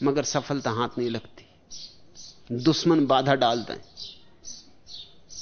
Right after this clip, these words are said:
किसके दुश्मन नहीं, जिसकी स्पर्धा है उसके दुश्मन है। और दुश्मनों को तो तुम समझते ही हो कि उनकी बाधा के कारण तो अड़चन आ रही,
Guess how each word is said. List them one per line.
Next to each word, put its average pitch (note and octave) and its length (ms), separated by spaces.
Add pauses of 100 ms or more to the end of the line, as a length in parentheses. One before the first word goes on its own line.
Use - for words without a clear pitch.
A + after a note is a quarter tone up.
(340)
किसके D#3+ 260
दुश्मन A#3+ 320
नहीं, A3 280
जिसकी E3+ 420
स्पर्धा F#3 460
है - 420
उसके A2+ 260
दुश्मन G3+ 360
है। E3 100 (1200)
और D#3 160
दुश्मनों F#3+ 480
को A3 100
तो F#3 100
तुम D#3+ 160
समझते D#3 380
ही G#3+ 60
हो G3+ 120
कि F#3+ 80
उनकी F#3 240
बाधा D3 280
के F3+ 100
कारण F#3+ 300
तो F#3+ 80
अड़चन F#3+ 300
आ G#3 120
रही, E3 200